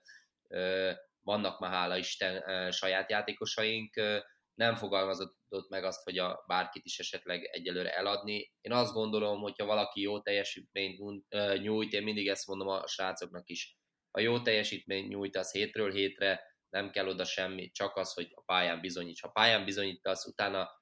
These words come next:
mindenki látja, hogy, hogy jó vagy, és onnantól kezdve jön az érdeklődés, és jön az, hogy esetleg egy lépcső fo-, fogot följebb kell lépni, mert kell feljebb lépni. Illetve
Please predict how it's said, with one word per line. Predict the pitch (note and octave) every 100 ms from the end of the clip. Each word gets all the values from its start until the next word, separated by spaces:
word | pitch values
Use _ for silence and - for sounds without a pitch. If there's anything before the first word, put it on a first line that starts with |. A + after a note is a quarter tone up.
| _
mindenki | G#2 G#2 F#2+ F#2
látja, | F#2 F2+ F2 F2
hogy, | E2+ F2 - _ -
hogy | F2
jó | A#2+ C#3+
vagy, | B2+ G#2+ F#2 - _ -
és | G2
onnantól | G#2+ G#2+ F#2+ F2+
kezdve | G2 F#2 F#2+
jön | F#2+
az | F#2
érdeklődés, | F#2 G2 G2 - F#2+ F2+ F2+ -
és | -
jön | F#2
az, | F2+ F2+
hogy | F2
esetleg | E2 - - E2+
egy | F2 E2
lépcső | E2+ - E2+
fo-, | - E2+ - -
fogot | E2+ E2+
följebb | - F2 E2
kell | - F2
lépni, | F#2+ G#2+
mert | G#2 G2
kell | - A2 F#2+
feljebb | - F2 E2
lépni. | E2 E2 E2
Illetve | - A2+ A#2 - A#2 A#2+ A#2+